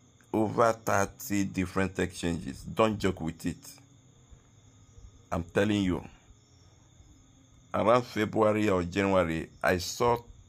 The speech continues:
Tron coin listed in twenty something exchanges, I be ten. Around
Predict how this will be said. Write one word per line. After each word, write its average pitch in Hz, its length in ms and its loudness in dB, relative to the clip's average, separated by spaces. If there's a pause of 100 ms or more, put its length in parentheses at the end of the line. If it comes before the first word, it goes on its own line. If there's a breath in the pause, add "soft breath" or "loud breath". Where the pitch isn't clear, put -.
(360)
Tron 107 280 2 (100)
coin 87 400 2
listed 98 360 2
in 87 160 0
twenty 85 320 -6
something 95 500 -4
exchanges, 73 720 -6
I 85 100 2
be 92 180 -4
ten. 87 380 0 (2250)
Around 104 380 -2